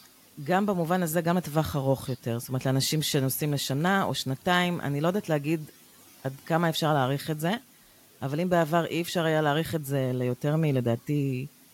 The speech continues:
כמה חודשים, אז היום כבר כן יש את האופציה, בחברות ביטוח מסוימות, לא, עדיף לעשות את זה דרך סוכן, לדעתי, אה, ולא ישירות מול החברת ביטוח. אה, עכשיו,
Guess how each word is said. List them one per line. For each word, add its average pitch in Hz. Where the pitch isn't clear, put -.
כמה 147
חודשים, 180
אז 135
היום 151
כבר 143
כן 160
יש 156
את 139
האופציה, 170
בחברות 135
ביטוח 143
מסוימות, 139
לא, 170
עדיף 170
לעשות 165
את 143
זה 147
דרך 147
סוכן, 139
לדעתי, 143
אה, 131
ולא 139
ישירות 143
מול 139
החברת 131
ביטוח. 165
אה, 139
עכשיו, 151